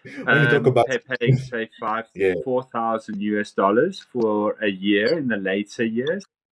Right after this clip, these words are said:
Speaker 2: For, and that's only for one year renewal. Whereas for a Sani patent covering both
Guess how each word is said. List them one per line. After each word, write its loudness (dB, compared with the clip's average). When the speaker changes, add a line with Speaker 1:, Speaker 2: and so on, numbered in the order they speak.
Speaker 2:
For, 8
and -2
that's 0
only -2
for -4
one -2
year -2
renewal. -8
Whereas 2
for 0
a 0
Sani 0
patent -4
covering -4
both 0